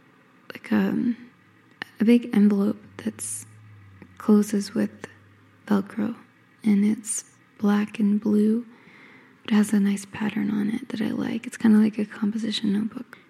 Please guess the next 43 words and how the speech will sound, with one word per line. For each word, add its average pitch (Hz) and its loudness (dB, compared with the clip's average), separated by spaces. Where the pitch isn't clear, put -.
And 240 10
then 247 12
there's 247 10
a 247 6
couple 220 2
of 196 2
various 202 4
pamphlets - -2
that 190 0
we've 190 -2
been, 190 0
uh, 202 0
some 208 4
materials 202 0
that 214 -6
we 202 0
passed 208 -8
out 220 -6
that 233 -12
I 214 -2
have 208 -4
just - -14
on 202 -2
my 208 0
bed 208 -4
for - -18
some 214 -6
reason, 220 -4
and 233 8
a 226 4
blank 208 4
notebook. - -6
Those 220 6
items 202 2
came 196 6
with 190 -2
a 202 -2
swag 196 -2
bag 208 -2
that - -2
we 214 -2
put - -8
together, - -6